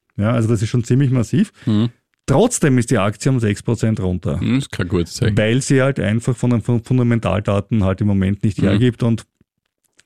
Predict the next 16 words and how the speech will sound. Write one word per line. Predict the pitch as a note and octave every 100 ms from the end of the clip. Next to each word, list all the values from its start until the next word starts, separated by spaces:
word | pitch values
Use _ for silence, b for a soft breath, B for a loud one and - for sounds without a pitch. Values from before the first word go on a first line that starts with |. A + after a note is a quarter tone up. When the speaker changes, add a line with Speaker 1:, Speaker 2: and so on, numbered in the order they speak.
| A#2
Speaker 1:
für | - G#2
Alibaba | A#2 A#2 E2+ G#2
ist | C3+ -
auch |
das | B2 -
Binnengeschäft | - C3+ D#3+ D#3 C#3+ A#2+ A2+
in | A#2
China | - C3 D3+
nicht | C#3+ B2+
irrelevant | B2 C3 A2+ A2 B2 A2+
und | A2+ - b b
Speaker 2:
Ja. | F#2+ F#2+ - -
Speaker 1:
dass | A2+
China | - B2+ C#3+ C3
konjunkturell, | A#2+ B2 A#2 A#2+ G#2+ A2 B2 -
äh, | G2+ G#2+ G2+